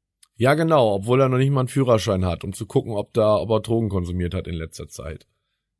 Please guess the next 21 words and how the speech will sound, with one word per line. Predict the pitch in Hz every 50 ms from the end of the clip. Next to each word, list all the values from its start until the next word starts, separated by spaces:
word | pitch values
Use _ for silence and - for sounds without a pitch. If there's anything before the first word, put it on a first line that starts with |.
| -
Ja, | 92 90 95 101
die | 104 95
bayerische | 107 120 123 127 131 117 117
Polizei | - 123 113 110 - - 113 110
hat's | 113 120 - -
wohl | - 107 104
ein | 101 95
bisschen | - - 151 151 - 143 127
übertrieben, | 110 117 120 117 101 - - 120 123 143 160 165 151
aber | 107 113 120 117
es | 110 -
gab | - 117 113 120 -
wohl | 127 117
offenbar | - - 120 123 113 104 104 101
irgendwie | 101 113 107 98 101
Hinweise | 120 135 143 135 127 123 127 127 120 127 120 -
auf | - 90 -
Drogenkonsum, | - - 127 139 139 131 117 - 117 113 - - 120 113 98
bla, | 98 101 104
bla, | 113 107
bla. | 101 98 104 101 101 101 98